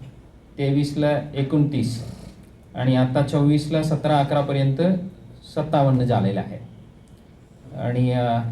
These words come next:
एमपीडीए अंतर्गत सांगायचे असलं तर, अ, एकवीस चौदा, बावीस आठ, तेवीसला नऊ आणि चोवीस आतापर्यंत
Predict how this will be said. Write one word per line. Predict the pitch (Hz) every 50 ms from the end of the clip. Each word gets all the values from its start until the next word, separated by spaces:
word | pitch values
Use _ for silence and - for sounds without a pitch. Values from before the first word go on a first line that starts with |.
| 120 -
एमपीडीए | 123 127 135 135 135 147 147 143 151 151 151
अंतर्गत | 143 143 143 147 143 143 143 139 139 -
सांगायचे | - 143 135 139 139 135 143
असलं | 139 - - 131
तर, | - 165 185 190 - - - - - - - - - - - - - - - -
अ, | - 113 127 123 123 123 120 117 120 117 -
एकवीस | 135 - 147 147 147 147 - -
चौदा, | - 143 139 143 156 165 180 196 - - - - - - - -
बावीस | 123 123 127 131 135 143 143 135 139 - - - - - - - - - - - - - - - - - - - - -
आठ, | 127 131 147 151 - - - - - - - - - -
तेवीसला | 139 139 139 147 147 139 - - 151 139
नऊ | 131 123 131 143 135 110 - - - - - - - - - -
आणि | - 123 127 135 131 -
चोवीस | 135 139 139 147 165 165 - 143
आतापर्यंत | 127 - 147 139 143 139 139 143 143 139 -